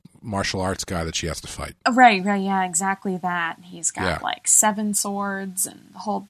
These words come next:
Speaker 1: Chun-,
Speaker 2: whole deal.
Speaker 1: Chun-Li from Bloodsport.
Speaker 2: Yeah.
Speaker 1: I mean, hell, I'd watch that movie.
Speaker 2: But I, I just more mean, like, if, if there had been something that necessitated her being a vampire,
Speaker 1: Sure.
Speaker 2: where she has to save herself or she has to save Arash,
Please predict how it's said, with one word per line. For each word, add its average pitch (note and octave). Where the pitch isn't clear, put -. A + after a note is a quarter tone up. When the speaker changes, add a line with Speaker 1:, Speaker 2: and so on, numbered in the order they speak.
Speaker 1:
Chun-, C3+
Speaker 2:
whole B2+
deal. -
Speaker 1:
Chun-Li C3+
from G2+
Bloodsport. F2+
Speaker 2:
Yeah. B3+
Speaker 1:
I A2+
mean, B2+
hell, C#3
I'd C3
watch C3+
that A2+
movie. F2
Speaker 2:
But G#4
I, G#4
I F4+
just A4
more G#4+
mean, F4+
like, E4+
if, C4
if C4
there C4+
had C#4
been B3+
something B3+
that G3+
necessitated F#3
her G#3
being F#3
a F3+
vampire, -
Speaker 1:
Sure. G3
Speaker 2:
where E3
she A3
has G3+
to F#3+
save E3
herself E3+
or A3+
she G3
has F#3
to F3
save -
Arash, B3